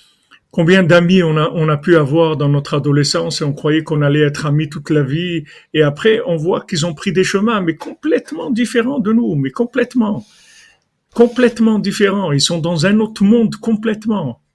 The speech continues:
Et pourtant, <laughs> quand on avait quinze, seize ans, on était sûr qu'on serait des amis à vie, qu'on se quitterait jamais, qu'on, toujours on allait s'écrire, et même des fois après, quand chacun est parti dans un pays, on s'est écrit pendant une période,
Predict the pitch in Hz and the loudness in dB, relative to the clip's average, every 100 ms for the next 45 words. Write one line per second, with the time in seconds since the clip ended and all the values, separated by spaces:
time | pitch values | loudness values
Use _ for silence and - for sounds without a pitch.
0 | _ _ _ _ 151 190 151 - 240 220 | _ _ _ _ -6 -4 -6 -6 -4 -2
1 | - 165 180 170 156 170 190 180 156 165 | -2 -4 -4 -2 0 0 0 -2 0 0
2 | 139 175 208 214 - - - - 165 190 | 0 0 -2 -6 -16 -20 -20 -6 -2 0
3 | 226 214 349 359 - 214 - 208 190 180 | 0 -2 0 -2 -2 -4 -2 -4 -2 0
4 | 196 214 196 165 247 196 - _ _ _ | 2 4 4 2 0 0 -4 _ _ _
5 | 170 151 - 214 - 202 202 202 233 226 | -6 -4 -6 -6 -4 -2 0 0 0 0
6 | 214 214 190 185 147 - - - 220 226 | -2 -4 -8 -10 -12 -20 -10 -2 -2 -2
7 | 202 190 185 180 - 208 208 214 208 180 | -4 -2 0 2 2 -2 -4 -2 0 0
8 | 175 196 180 185 202 175 - 185 170 180 | -2 -4 -2 -2 -2 -4 -4 -4 -4 -6
9 | 156 175 160 180 151 170 - 156 160 151 | -6 -6 -6 -6 -6 -8 -8 -4 -4 -2
10 | 160 165 165 156 143 170 165 147 - 175 | 0 0 2 0 0 2 2 0 -4 -2
11 | 170 147 165 165 147 175 165 160 | -4 -4 -6 -6 -4 -2 0 0